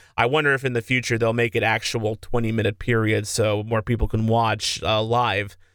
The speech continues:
Uh, but it was, it was interesting. And that's kind of like, that's one of the things I think is gonna m-,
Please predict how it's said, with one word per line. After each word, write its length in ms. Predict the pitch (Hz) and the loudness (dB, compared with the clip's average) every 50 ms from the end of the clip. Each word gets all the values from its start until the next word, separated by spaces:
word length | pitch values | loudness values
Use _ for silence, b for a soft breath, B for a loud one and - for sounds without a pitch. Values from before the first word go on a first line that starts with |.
| _ _ _ _ - | _ _ _ _ 2
Uh, 320 | - 120 123 123 127 123 | 4 4 4 4 4 2
but 320 | 123 123 127 185 196 - - | 0 0 0 2 2 2 2
it 100 | 269 311 | 0 0
was, 120 | 277 233 | 2 2
it 140 | - 202 240 | 4 4 4
was 120 | 233 180 | 4 4
interesting. 500 | 214 208 - 185 160 - - 135 123 123 | 2 0 0 0 -2 0 0 0 2 2
And 60 | 135 | 2
that's 180 | 175 196 202 - | 2 0 0 0
kind 180 | - 277 277 269 | 0 2 2 2
of 100 | 220 190 | 2 2
like, 240 | 190 175 156 - - - _ _ _ _ _ - | 2 2 0 -2 -10 -20 _ _ _ _ _ -2
that's 160 | - 233 - 233 | -2 0 2 2
one 120 | 269 285 | 2 2
of 120 | 294 269 | 2 2
the 80 | 233 208 | 2 0
things 400 | 147 175 180 175 170 175 165 143 | 2 2 2 2 2 2 2 2
I 120 | 135 147 151 | 2 2 2
think 200 | - 156 147 135 | 2 0 -2 -2
is 120 | 127 - | -2 -2
gonna 160 | - 139 131 | -2 0 0
m-, 300 | 127 127 127 127 127 - | 0 -2 -4 -6 -8 -10